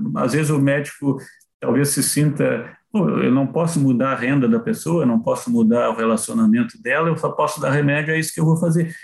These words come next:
Mas por, a, a gente acaba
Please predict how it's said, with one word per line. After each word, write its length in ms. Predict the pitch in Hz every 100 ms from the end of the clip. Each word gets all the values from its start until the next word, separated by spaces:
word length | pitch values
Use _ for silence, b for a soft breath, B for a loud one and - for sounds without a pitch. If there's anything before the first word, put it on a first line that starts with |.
| B B -
Mas 260 | 143 156 160
por, 220 | - 175 180 - - 151 - - - - -
a, 200 | 143 156
a 40 |
gente 260 | 151 170 175
acaba 540 | 170 165 165 170 -